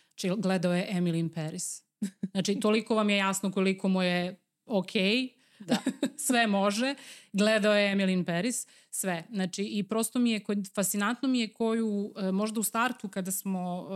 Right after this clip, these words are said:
Speaker 1: počeli zabavljanje i kad smo se uzeli, nije imao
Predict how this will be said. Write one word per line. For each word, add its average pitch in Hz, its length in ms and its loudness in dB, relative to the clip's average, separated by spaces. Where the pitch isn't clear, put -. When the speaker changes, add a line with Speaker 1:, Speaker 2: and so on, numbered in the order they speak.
Speaker 1:
počeli 214 460 -4
zabavljanje 202 560 -2
i 165 40 -6
kad 175 140 -10
smo 170 100 -4
se - 120 -4
uzeli, 202 320 0
nije 208 320 2
imao 165 480 -4